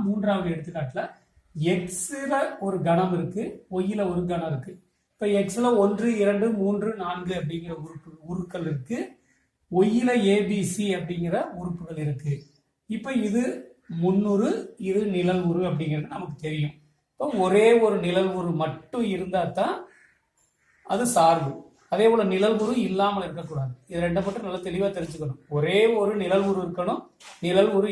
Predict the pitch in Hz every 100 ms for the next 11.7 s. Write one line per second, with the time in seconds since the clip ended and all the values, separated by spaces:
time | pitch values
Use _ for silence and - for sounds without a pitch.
0 | 170 170 185 175 147 139 143 127 - -
1 | - 170 170 170 165 143 165 165 208 233
2 | 226 - 190 - 196 185 165 196 143 151
3 | 151 135 147 _ - 156 170 180 202 214
4 | 175 170 170 175 262 - - _ - 151
5 | 151 147 147 - - - _ _ - 240
6 | 196 196 240 240 - 233 220 233 - -
7 | - 170 196 220 247 262 247 208 190 190
8 | 196 185 180 233 - _ _ _ _ _
9 | _ _ _ _ _ _ _ 180 160 202
10 | 196 156 131 - - _ _ _ _ _
11 | _ _ _ - 196 240 269